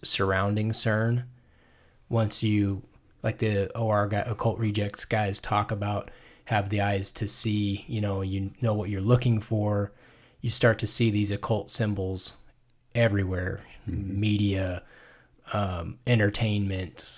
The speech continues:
Speaker 1: music, uh,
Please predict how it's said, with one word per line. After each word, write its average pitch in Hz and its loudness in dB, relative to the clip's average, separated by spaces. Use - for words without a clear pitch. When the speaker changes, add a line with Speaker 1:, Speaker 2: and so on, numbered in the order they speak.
Speaker 1:
music, 104 2
uh, - -2